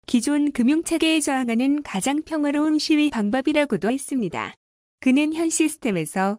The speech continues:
내가 미래에 사용할 수 있는 더 좋고 든든한 화폐 체계로 자금을 옮기는 행위이기 때문이라고 설명했습니다. 이번 사건으로 다시 한번 비트코인의 탄생 배경과 의미에 대해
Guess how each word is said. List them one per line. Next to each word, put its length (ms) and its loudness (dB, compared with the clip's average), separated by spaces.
내가 300 4
미래에 360 4
사용할 420 -2
수 120 -4
있는 340 0
더 240 0
좋고 580 -4
든든한 520 2
화폐 380 -2
체계로 400 0
자금을 580 0
옮기는 600 2
행위이기 540 0
때문이라고 760 -2
설명했습니다. 1000 -2
이번 340 2
사건으로 560 -2
다시 300 -2
한번 340 2
비트코인의 640 0
탄생 460 -2
배경과 640 0
의미에 400 0
대해 520 0